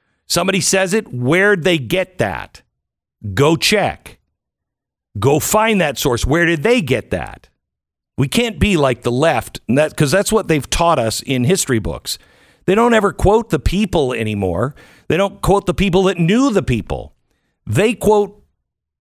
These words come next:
scholars that lived hundreds of years later that claim they know something different than the people who lived in that time.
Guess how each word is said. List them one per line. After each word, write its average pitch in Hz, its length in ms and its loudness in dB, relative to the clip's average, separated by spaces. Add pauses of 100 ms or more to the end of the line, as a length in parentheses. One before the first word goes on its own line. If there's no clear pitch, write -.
(160)
scholars 180 1080 0 (340)
that 175 200 -2
lived 190 500 2
hundreds 214 600 -2
of 165 120 -2
years 160 380 2
later 139 640 0 (280)
that 180 220 0
claim 247 480 0
they 165 220 0
know 151 560 0 (480)
something 185 420 -2
different 175 460 -2
than 214 140 2
the 202 60 2
people 220 360 2
who 196 80 2
lived 214 440 0
in 226 240 2
that 226 280 -2
time. 220 680 -2